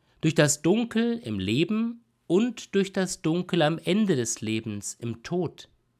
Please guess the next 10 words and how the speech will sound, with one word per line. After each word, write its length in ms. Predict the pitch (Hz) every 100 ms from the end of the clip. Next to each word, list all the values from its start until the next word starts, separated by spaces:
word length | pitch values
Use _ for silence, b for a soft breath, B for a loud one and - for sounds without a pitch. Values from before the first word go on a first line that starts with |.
| _ _ _ _ _ _
Aus 220 | 127 - -
diesem 380 | 214 208 202
letzten 580 | 151 170 190 - - 143
und 240 | 127 123 -
tiefsten 800 | 214 226 - - - 170 147
Dunkel 500 | 147 143 156 180 180
geht 440 | 170 143 160 165 -
er 220 | 147 143
verändert 880 | - 131 - - 202 233 135 104 -
hervor 680 | 110 - - 127 131 175